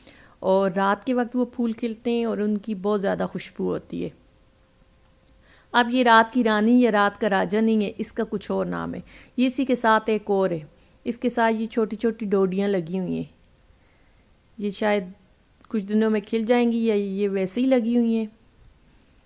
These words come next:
इस तरह। ये दो पौधे हैं, ये गमलों में लगे हुए हैं, इनको अभी ज़मीन में नहीं लगाया, तो दो तीन दिनों में इन्हें भी ज़मीन में लगा देंगे। ये एक लीम-, अ, लीमू का दरख्त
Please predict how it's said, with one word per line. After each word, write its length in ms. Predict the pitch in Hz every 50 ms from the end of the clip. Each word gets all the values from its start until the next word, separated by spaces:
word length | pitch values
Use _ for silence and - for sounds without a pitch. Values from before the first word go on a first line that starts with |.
| - _ _ _ _ _ _ _ _ _ _ _ _ _ _
इस 200 | - 190 - -
तरह। 260 | - 165 143 151 151 143 - _ _ _ _ _ _ _ _ _ _ _ _ _ _ _ _ _ _ _ _ _ _ _ _ _ _ _ _ _ -
ये 640 | 214 220 233 240 240 247 247 247 240 - - 202 196
दो 220 | 185 208 208 220
पौधे 320 | 214 - 254 247 226 233
हैं, 80 | 262 254
ये 140 | 254 247 233
गमलों 360 | 180 196 202 208 214 233 254
में 120 | 254 269
लगे 240 | 262 262 254 226 262
हुए 220 | 262 254 254 254 254
हैं, 100 | 254 247
इनको 220 | 233 220 226 214
अभी 400 | 208 190 185 208 220 233 240 - -
ज़मीन 380 | 196 180 208 208 208 214 214
में 120 | 214 214 214
नहीं 180 | 202 196 185
लगाया, 440 | 175 175 170 175 170 175 180 175 175 175 - - _ _ _ - - - _ _ _ _ _
तो 400 | - 101 95 185 190 190 190 185 - -
दो 180 | 180 196 208 208
तीन 220 | 208 - 220 214
दिनों 220 | 208 214 202 208 208
में 120 | 208 202
इन्हें 260 | 196 196 208 202 190
भी 120 | 190 196 185
ज़मीन 280 | 175 185 185 185 180
में 240 | 180 180 202 262 370
लगा 360 | 381 311 202 165 165 151 160
देंगे। 340 | - - - - - 160 160 - _ _ _ _ - - _ _ _ _ _ _ _ _ _ _ - - _
ये 220 | 214 185 208 233 247
एक 360 | - 220 220 226 240 233 -
लीम-, 420 | 247 247 254 247 247 240 - -
अ, 260 | 214 220 214 214 214 214
लीमू 260 | 214 214 226 226 247
का 120 | 247 247
दरख्त 260 | 196 196 214 214 214